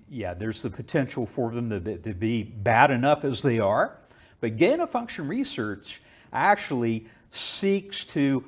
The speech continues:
uh, take that virus and move it to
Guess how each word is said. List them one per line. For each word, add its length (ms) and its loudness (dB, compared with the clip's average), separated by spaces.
uh, 380 -2
take 460 4
that 260 6
virus 1120 4
and 320 4
move 680 4
it 240 4
to 420 2